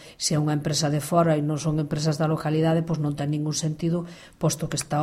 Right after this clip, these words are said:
obra foi de oitocentos mil euros, saliu a concurso público, como legalmente hai que facer, e viñeron as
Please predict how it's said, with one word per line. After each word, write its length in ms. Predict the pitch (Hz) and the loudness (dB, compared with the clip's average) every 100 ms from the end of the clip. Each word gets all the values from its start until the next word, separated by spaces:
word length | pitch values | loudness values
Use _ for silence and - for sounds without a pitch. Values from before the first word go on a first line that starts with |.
| 156 | 4
obra 160 | 143 | 4
foi 180 | 131 147 | 4 -2
de 80 | 147 | -2
oitocentos 480 | 147 147 160 147 151 | -2 -4 -2 -2 -2
mil 240 | 156 156 165 | -2 0 0
euros, 320 | 175 180 165 | 0 0 -2
saliu 260 | 151 151 | 0 0
a 80 | 151 | 0
concurso 540 | 147 147 151 143 - 143 | -2 -4 -4 -4 -6 -4
público, 640 | 180 170 147 147 135 131 - - - | -2 -2 -2 -4 -8 -12 -16 -20 -14
como 220 | - 156 143 | 0 2 2
legalmente 640 | 139 135 131 143 143 151 | 0 -2 -2 -2 -2 -2
hai 80 | 151 | -4
que 80 | 160 | -2
facer, 320 | 170 - 190 | -2 0 0
e 80 | 196 | 2
viñeron 400 | 156 143 147 | 2 2 2
as 100 | 147 | 0